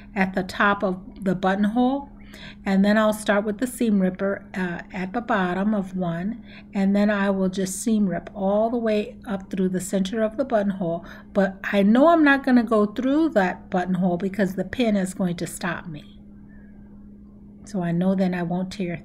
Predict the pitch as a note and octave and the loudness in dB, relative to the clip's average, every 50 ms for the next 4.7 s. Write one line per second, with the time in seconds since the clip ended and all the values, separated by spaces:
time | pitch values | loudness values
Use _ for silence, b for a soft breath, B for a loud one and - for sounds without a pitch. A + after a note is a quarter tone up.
0 | - - - E3+ - - - - - - B B B B B B B B B - | -14 -14 -14 -14 -14 -14 -18 -20 -20 -20 B B B B B B B B B -2
1 | F#3+ F#3 F#3+ - G#3+ G#3 G#3 - G#3 F#3+ F#3 - - A3 A3+ B3+ C#4 D4 C#4 B3 | -2 -2 -2 -2 -2 -2 -2 0 -2 -4 -2 -2 0 2 4 4 4 4 4 2
2 | A3 G#3+ F#3+ F3 G3 F#3+ F3 G#3 F3+ E3 E3 E3 E3+ E3+ - B B B B B | 2 2 2 2 0 0 0 0 0 0 -2 -2 -6 -8 -12 B B B B B
3 | B G#3+ G3+ G#3 G#3 A3 A#3+ D#4 F#4+ - - C#4+ A#3 A#3 C4 C#4 C#4 - D4 - | B 4 6 6 6 6 6 4 4 4 2 4 4 6 4 4 4 2 2 2
4 | - - - - A3+ A3 A3 G#3+ - - G3+ E3+ - | 0 -2 -2 2 4 4 4 2 0 0 0 -2 -2